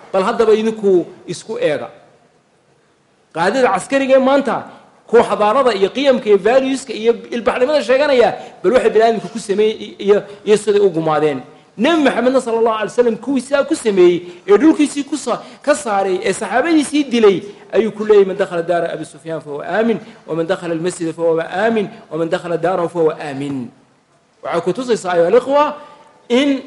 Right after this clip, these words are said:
ay tilmaam iyo calaamad u tahay nebinimada Nebi Maxamed sallallahu alayhi wasallam. Eh, waxaan ku soo gabagabeynayaa, kitaabka Qur-aanku waa xujadu Ilaahay subxaanahu wa tacaala iyo daliilka ugu weyn ee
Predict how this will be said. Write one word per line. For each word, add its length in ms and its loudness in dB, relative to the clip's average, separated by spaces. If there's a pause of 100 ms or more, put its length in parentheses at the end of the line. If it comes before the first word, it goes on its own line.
(160)
ay 140 0
tilmaam 560 -2
iyo 100 2
calaamad 460 -2
u 40 -2
tahay 460 -2 (320)
nebinimada 580 -2
Nebi 180 -6
Maxamed 260 -14
sallallahu 480 -8
alayhi 240 -10
wasallam. 340 -4 (500)
Eh, 300 -4
waxaan 180 -6
ku 60 -12
soo 140 0
gabagabeynayaa, 680 0 (920)
kitaabka 380 -4
Qur-aanku 420 -6
waa 160 0
xujadu 320 -6
Ilaahay 220 -4
subxaanahu 340 -12
wa 80 -20
tacaala 300 -2 (500)
iyo 160 2
daliilka 400 -4
ugu 280 -4
weyn 140 0
ee 180 -6